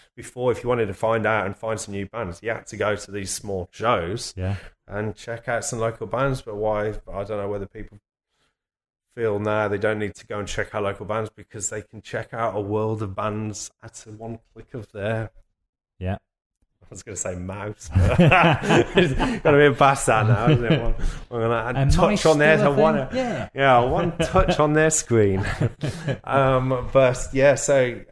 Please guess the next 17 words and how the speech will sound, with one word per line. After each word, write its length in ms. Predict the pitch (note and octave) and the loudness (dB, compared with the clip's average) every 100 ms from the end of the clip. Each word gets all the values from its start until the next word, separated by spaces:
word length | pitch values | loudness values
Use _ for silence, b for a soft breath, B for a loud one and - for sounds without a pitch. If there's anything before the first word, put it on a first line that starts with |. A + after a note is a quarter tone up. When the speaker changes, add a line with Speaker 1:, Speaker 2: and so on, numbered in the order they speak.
| - | -6
Speaker 1:
um, 580 | B2 A#2+ A#2+ A#2 A2+ | 0 4 4 4 2
Speaker 2:
So 140 | A2+ C3 | 2 2
you 180 | C3 D3 | 4 4
were 80 | |
pretty 560 | C3 D#3 C3 C3 A#2+ A#2 | 4 2 2 2 2 0
enamored 480 | C#3 A#2 A#2+ A#2+ G#2+ | 0 2 4 4 4
with 140 | G#2+ F2+ | 2 2
them 180 | G#2+ G2+ | 2 2
from, 280 | A2 G2+ | 2 0
from 200 | F#2 A2 | 0 2
the 60 | C3 | 4
Speaker 1:
Yeah, 260 | E3+ D3+ C3+ | 6 6 6
Speaker 2:
get-go, 300 | C#3 A#2 E2+ | 6 4 6
Speaker 1:
yeah. 160 | C#3 | 6
Speaker 2:
really? 140 | B2 A2 | 4 2
Speaker 1:
So 80 | A2+ | 4
yeah, 880 | G2+ F2+ - - G#2+ G#2+ G#2 G#2 | 4 2 -6 -6 -2 0 0 0